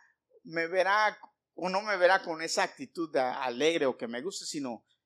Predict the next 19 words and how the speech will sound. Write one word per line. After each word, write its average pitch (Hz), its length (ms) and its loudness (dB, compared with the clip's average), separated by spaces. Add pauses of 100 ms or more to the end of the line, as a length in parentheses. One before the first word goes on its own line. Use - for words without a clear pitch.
(140)
yo 277 140 -2
no 330 80 -6
sé 320 180 -4
la 240 220 -2
verdad 185 300 2
si - 180 -8
ella 202 200 -4
no 190 120 -18
me 185 120 -16
verá 175 300 -2
porque 143 200 -10
me 139 100 -8
pregunta, 170 400 -12
"¿Te - 100 -6
gusta?" 196 280 -12
Y 170 60 -14
sí, 269 200 -12
me 330 120 -12
gusta. 370 380 -10